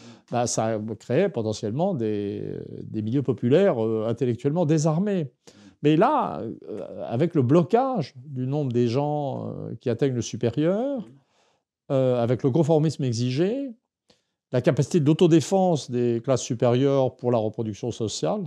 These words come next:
là je vais faire un petit peu de Bourdieu, euh, en passant, euh, eh ben, il,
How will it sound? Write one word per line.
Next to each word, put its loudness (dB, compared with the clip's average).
là -10
je -12
vais -18
faire -12
un -8
petit -20
peu -6
de -6
Bourdieu, -2
euh, -4
en -6
passant, -4
euh, 6
eh -4
ben, 0
il, -8